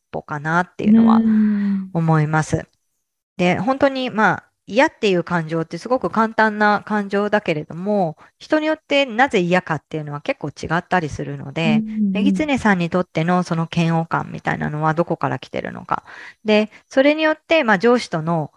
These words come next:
Speaker 1: 距離感だったりとか、まあ、仕事だけの付き合いだからいいやって思えるのか、仕事上であっても嫌だという距離感なのかとか、
Speaker 2: うん。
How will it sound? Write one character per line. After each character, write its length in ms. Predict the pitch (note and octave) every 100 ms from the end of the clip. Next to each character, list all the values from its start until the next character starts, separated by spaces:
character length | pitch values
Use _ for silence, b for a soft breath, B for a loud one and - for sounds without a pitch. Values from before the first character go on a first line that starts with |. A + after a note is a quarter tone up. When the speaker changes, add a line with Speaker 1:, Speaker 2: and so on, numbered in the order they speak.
| _
Speaker 1:
距 140 | - D#3
離 120 | A#3
感 240 | G3+ E3
だ 120 | C#3+
っ 100 | - -
た 80 |
り 100 | - -
と 100 | -
か、 180 | - - _ b b b -
ま 80 |
あ、 60 | D#3
仕 220 | - -
事 360 | G3+ G3+ A#3 A3+
だ 120 | A#3
け 140 | -
の 140 | D#4 F#3+
付 200 | - -
き 120 | G#3
合 80 | G#3
い 160 | E3+ - E3
だ 120 | E3
か 160 | - E3
ら 180 | G3+
い 220 | F3 A3 A3
い 20 |
や 120 | E3+
っ 60 | -
て 120 | -
思 300 | D3+ E3 E3
え 40 |
る 100 | D3
の 120 | C#3 -
か、 340 | G#3 E3+ C#3+ B B B B
仕 280 | - - A3+
事 360 | C4 - C4+
上 440 | A3+ C4 C4 B3+ -
で 200 | G3 -
あ 80 | C#4
っ 80 | -
て 120 | -
も 360 | A3 C#4+ C4+ F#3
嫌 260 | - F3+ G3
だ 220 | E3+ D#3 _ _ _ -
と 160 | D#3
い 120 | D3+ D#3+
う 180 | F#3
距 140 | F#3+ F3+
離 100 | F3+
感 220 | F3+ D3
な 100 | D3+
の 120 | B2
か 140 | - -
と 120 | -
か、 260 | - F3+
Speaker 2:
う 40 |
ん。 40 | G#3